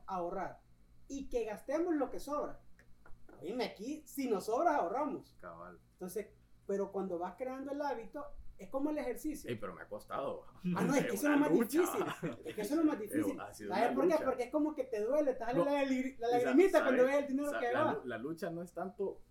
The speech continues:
Speaker 2: depositarlo, guardarlo. La lucha es no tocarlo después. ¿Me entendés? Ahí, ahí es donde viene el desafío. Porque
Speaker 1: ¿Y qué has hecho
Speaker 2: pasarlo,
Speaker 1: para no
Speaker 2: puedes
Speaker 1: tocarlo?
Speaker 2: decir, me amarro los pantalones. O sea, la verdad que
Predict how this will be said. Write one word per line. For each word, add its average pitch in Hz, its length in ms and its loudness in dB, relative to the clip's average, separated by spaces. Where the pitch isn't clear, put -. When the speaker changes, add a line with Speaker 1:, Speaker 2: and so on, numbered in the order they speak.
Speaker 2:
depositarlo, 120 840 -6
guardarlo. 123 440 -4
La 98 100 -6
lucha 120 200 -8
es 156 60 -10
no 160 160 -2
tocarlo 143 460 -4
después. 170 340 -6
¿Me 95 80 -16
entendés? 95 340 -8
Ahí, 92 200 -8
ahí 101 160 -6
es 170 80 -4
donde 143 220 -6
viene 131 200 -4
el 113 80 -8
desafío. 147 500 -6
Porque - 200 2
Speaker 1:
¿Y - 40 -2
qué 254 100 2
has 262 100 4
hecho 311 140 2
Speaker 2:
pasarlo, 294 100 4
Speaker 1:
para 294 80 8
no 285 80 4
Speaker 2:
puedes 285 100 0
Speaker 1:
tocarlo? 233 240 2
Speaker 2:
decir, 180 280 -6
me - 100 -14
amarro 90 320 -10
los - 100 -12
pantalones. 190 540 -4
O 101 100 -16
sea, 107 140 -4
la 104 140 -4
verdad 101 260 -4
que - 320 -8